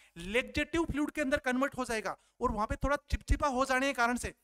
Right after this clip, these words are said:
अपन बाद में amniotomy करेंगे और वहां से fetus को बाहर निकाल लेंगे। ओके, तो right answer option B नहीं होगा। ओके, कोई बात नहीं, गलतियां करके ही इंसान महान होता है। ओके, बल्कि सबसे अच्छी गलतियां वो होती है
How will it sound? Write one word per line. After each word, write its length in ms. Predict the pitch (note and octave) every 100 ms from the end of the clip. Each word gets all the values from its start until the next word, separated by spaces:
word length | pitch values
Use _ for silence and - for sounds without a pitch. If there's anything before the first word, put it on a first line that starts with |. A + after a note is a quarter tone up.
| _ -
अपन 240 | A3+ C4+
बाद 240 | G#3 A#3
में 100 | B3+ C4+
amniotomy 520 | A3 A#3 C4 B3+ B3+
करेंगे 360 | B3 A#3+ C4 E4 _ -
और 140 | A#3+
वहां 200 | A3 A3+
से 120 | C4
fetus 320 | - G#3 A#3+
को 140 | - C4+
बाहर 200 | G#3 G#3+
निकाल 320 | F#3+ E3+ D#3
लेंगे। 280 | D3+ C3+ B2 _
ओके, 220 | B3+ D#4 C#4 - - _
तो 60 | C4
right 360 | A3+ F#3+ A#3+ C4
answer 280 | C4+ C#4 D4 G#3+
option 480 | - - C#4 C#4+ C#4+ - _
B 140 | A3+ C4
नहीं 320 | G3+ G3+ C4
होगा। 280 | G#3 D3+ - _ -
ओके, 220 | A3 G#3 - _ _ _ -
कोई 160 | G#3+
बात 260 | C4 B3 B3
नहीं, 120 | D4 - _ _ -
गलतियां 380 | F#3 F#3+ B3+ B3+
करके 280 | A3+ A3+
ही 120 | B3+ C4+
इंसान 280 | B3 C4 B3+
महान 280 | G#3+ A3
होता 200 | B3 -
है। 100 | B3 - _ _ _ _ _
ओके, 280 | A3+ D4 G#3 - _ _ -
बल्कि 240 | G#3 C#4+
सबसे 320 | - B3 -
अच्छी 260 | C4 - D4+
गलतियां 340 | C4 B3+ C4+
वो 140 | C4 C4
होती 200 | A#3
है 80 | C4